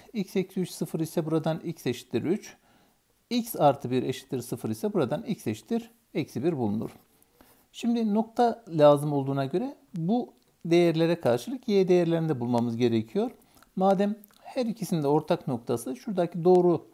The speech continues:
e, denkleminden bulalım. Dört eksi x diyecek olursak yani y eşittir dört eksi üçten y eşittir buradan bir bulunur. O zaman bu noktaya A noktası dersek şuraya yazalım. A noktası üçe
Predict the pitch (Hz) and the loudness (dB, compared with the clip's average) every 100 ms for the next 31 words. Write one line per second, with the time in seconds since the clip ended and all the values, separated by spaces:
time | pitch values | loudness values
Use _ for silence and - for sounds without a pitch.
0 | _ _ - 135 127 131 147 - 147 135 | _ _ -4 0 2 2 -2 -2 -2 0
1 | 143 127 123 110 104 - _ _ _ _ | 0 0 4 4 4 -2 _ _ _ _
2 | 180 185 185 143 135 - 123 143 - 143 | 2 2 2 -2 -4 -8 -8 -8 -4 -2
3 | 120 127 131 107 110 226 233 - - 170 | -2 -4 -2 -2 -2 -4 -6 -8 -8 0
4 | 127 123 175 156 110 123 - 196 196 170 | 0 2 2 2 0 -4 -4 -4 0 2
5 | 165 - 120 117 110 110 - 202 226 - | 2 0 -4 -2 -6 -6 -2 -2 -4 -10
6 | _ _ - 180 117 - 110 131 123 208 | _ _ 0 0 0 -2 -4 -2 -2 -2
7 | 226 _ - 139 131 101 98 98 - _ | -4 _ -16 -4 -2 -2 -2 -6 -8 _
8 | _ _ _ - 202 160 208 269 214 - | _ _ _ -6 -2 0 0 2 2 2
9 | 123 101 180 190 123 - 113 117 139 143 | 0 2 2 2 0 -4 -6 -4 -2 -2
10 | - 165 220 _ _ _ _ _ 120 113 | -4 -6 -8 _ _ _ _ _ -2 0
11 | 147 117 117 190 - 190 143 107 120 107 | 2 2 0 -2 0 2 2 0 -4 -4
12 | 180 226 - _ _ _ 190 - 160 208 | 0 -2 -4 _ _ _ -8 -2 0 -2